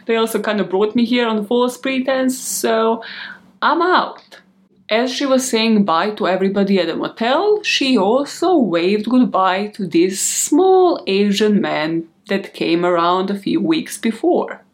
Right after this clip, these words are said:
Before Charlie's arrival, Leonard Lake will hear from a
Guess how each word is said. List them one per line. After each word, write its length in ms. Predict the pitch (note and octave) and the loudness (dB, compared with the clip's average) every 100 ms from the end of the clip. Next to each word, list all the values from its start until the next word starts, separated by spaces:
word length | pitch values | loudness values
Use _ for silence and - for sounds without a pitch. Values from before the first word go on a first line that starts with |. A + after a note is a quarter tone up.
| _ _ _ _ _ _ B3 | _ _ _ _ _ _ -2
Before 540 | G#3+ A3+ F4 B4 D4 B3+ | 0 2 2 2 0 -4
Charlie's 560 | E3+ C#3+ D3+ E3 E3+ | -2 0 2 0 0
arrival, 760 | E3 D#3+ F#3 A#3 A#3+ C4+ C4+ C4 | -2 0 0 0 2 4 4 2
Leonard 440 | F#3 G3+ C4 C#4 | 0 0 0 0
Lake 420 | A#3 A#3 C4 C4 | 0 0 0 -2
will 300 | G3+ A3+ A#3 | 0 2 2
hear 440 | A#3 - B3+ C#4 C4+ | -2 0 2 2 2
from 200 | A3+ | 0
a 80 | G3 | -2